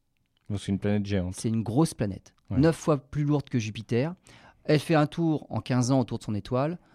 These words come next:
Speaker 2: à une distance d'à peu près deux milliards de kilomètres. C'est presque, on va dire, un petit peu plus loin que Saturne chez nous. Donc, dans le futur,
Speaker 1: Oui.
Speaker 2: qu'est-ce qu'on compte faire dans le futur pour aller plus loin ?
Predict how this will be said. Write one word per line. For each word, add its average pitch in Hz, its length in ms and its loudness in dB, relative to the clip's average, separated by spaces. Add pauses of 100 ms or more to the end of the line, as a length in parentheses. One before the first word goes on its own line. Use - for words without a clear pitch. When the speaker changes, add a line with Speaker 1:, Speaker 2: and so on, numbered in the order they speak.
(120)
Speaker 2:
à 139 140 2
une 143 140 0
distance 135 420 -4
d'à 123 100 -4
peu 120 120 -6
près 135 240 -6
deux 127 220 -2
milliards 120 520 2
de 113 80 -2
kilomètres. 98 500 -4 (260)
C'est - 260 2
presque, - 520 -4 (140)
on 110 60 -8
va 104 60 -4
dire, 117 140 -2
un 117 80 -2
petit - 160 -8
peu 127 120 -4
plus - 140 -6
loin 117 120 0
que 113 60 -8
Saturne 120 360 -4
chez 117 140 -4
nous. 95 140 -4 (1600)
Donc, 208 300 6
dans 196 100 6
le 240 60 4
futur, 180 440 0 (360)
Speaker 1:
Oui. 120 240 2 (220)
Speaker 2:
qu'est-ce 170 180 2
qu'on 147 100 2
compte 156 200 2
faire 196 100 2
dans 160 80 2
le 135 60 2
futur - 260 -6
pour 170 200 0
aller 208 120 2
plus - 140 -2
loin ? 117 240 0